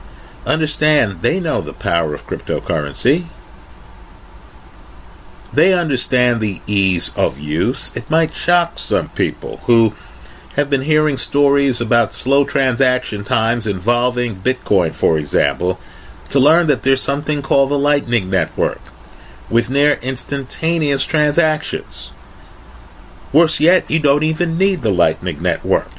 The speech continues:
to do near instantaneous transactions with Dash,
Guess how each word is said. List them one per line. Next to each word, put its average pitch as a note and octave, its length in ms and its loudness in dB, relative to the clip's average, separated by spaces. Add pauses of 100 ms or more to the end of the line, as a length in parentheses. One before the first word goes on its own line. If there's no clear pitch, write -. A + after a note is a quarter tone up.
(600)
to - 80 -2
do D3+ 300 2
near D#3+ 540 4 (440)
instantaneous C#3+ 920 -2
transactions C3+ 960 0
with C#3+ 420 2
Dash, B2 600 2